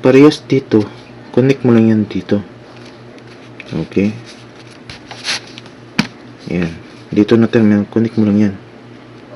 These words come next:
Dapat hindi makakonekta dito, ha. So, jumper to. Nag-jump. Yan. Okay. Ganun yung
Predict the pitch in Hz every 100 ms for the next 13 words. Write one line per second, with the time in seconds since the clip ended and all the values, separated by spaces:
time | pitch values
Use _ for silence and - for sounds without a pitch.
0 | - - - - - - - - - -
1 | - - 101 101 110 104 107 107 107 104
2 | 113 - 107 107 - 117 107 101 104 -
3 | 107 107 110 - - - - 98 98 110
4 | 101 - 110 - 107 95 90 101 104 98
5 | - - - 95 98 85 - - - -
6 | - - - - - - 98 98 98 -
7 | - - 101 107 107 104